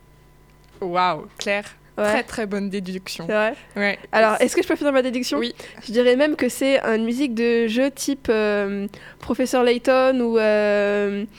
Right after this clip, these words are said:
Speaker 2: ou voilà, j'ai, j'ai que ce, ce, cet exemple-là parce que je connais que ça, mais il me semble qu'il y en avait un autre dont tu nous avais parlé, euh, en émission et je pense que c'est de celui-là que, que ça vient.
Speaker 1: J'ai pas de son d'applaudissement, Claire, mais bravo.
Speaker 2: C'est exactement ça ?
Speaker 1: Une déduction extraordinaire. Oui, c'est ça.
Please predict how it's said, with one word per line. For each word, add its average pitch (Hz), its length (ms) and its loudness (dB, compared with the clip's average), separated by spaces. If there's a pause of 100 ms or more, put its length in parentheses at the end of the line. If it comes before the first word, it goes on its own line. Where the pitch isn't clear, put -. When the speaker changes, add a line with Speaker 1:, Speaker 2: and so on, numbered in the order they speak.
(300)
Speaker 2:
ou 247 100 -2
voilà, 220 280 6
j'ai, 233 160 -2
j'ai 247 140 0
que 302 160 0
ce, 247 280 0
ce, 220 500 -4
cet - 400 -6
exemple-là 240 460 0
parce 202 180 -10
que - 80 -6
je - 80 -8
connais 214 200 -2
que 233 100 -4
ça, 285 180 0
mais 247 100 2
il - 20 0
me 220 40 -2
semble 277 160 -4
qu'il 247 140 0
y - 20 2
en 220 40 0
avait 214 100 0
un 226 80 0
autre 254 140 -2
dont 233 100 -2
tu 247 140 -6
nous 226 140 0
avais 202 120 0
parlé, 285 400 0 (600)
euh, 202 1200 0 (140)
en 247 100 2
émission 254 560 -2
et 233 60 -2
je 220 80 -2
pense 269 200 -2
que 240 80 -6
c'est 226 240 2
de 220 100 -2
celui-là 220 360 -4
que, 202 460 -6
que 214 80 -10
ça 208 100 -8
vient. 175 140 -8 (280)
Speaker 1:
J'ai 208 140 -4
pas 247 140 -2
de - 40 -20
son 262 120 -8
d'applaudissement, 220 560 -4
Claire, 214 180 -4
mais 185 240 -8
bravo. 196 300 -10 (200)
Speaker 2:
C'est 214 60 -6
exactement 226 420 0
ça ? 233 140 0
Speaker 1:
Une 202 60 -4
déduction 247 560 -8 (200)
extraordinaire. 226 800 0
Oui, 269 80 -2
c'est 403 140 0
ça. - 120 -2